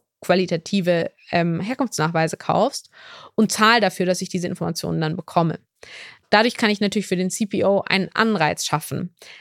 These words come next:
Also die, die, die, die die Informationen haben wollen, bezahlen dafür, dass sie sie kriegen. Und es muss nicht an drei verschiedenen Stellen mit günstigsten Zertifikaten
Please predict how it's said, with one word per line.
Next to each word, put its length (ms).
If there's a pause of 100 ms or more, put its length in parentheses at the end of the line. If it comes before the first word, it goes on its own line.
(140)
Also 180
die, 220
die, 340 (200)
die, 160
die 120
die 120
Informationen 460
haben 260
wollen, 180
bezahlen 380
dafür, 200
dass 160
sie 80
sie 140
kriegen. 480 (380)
Und 140
es 100
muss 200
nicht 280
an 120
drei 220
verschiedenen 400
Stellen 560
mit 380 (300)
günstigsten 680
Zertifikaten 760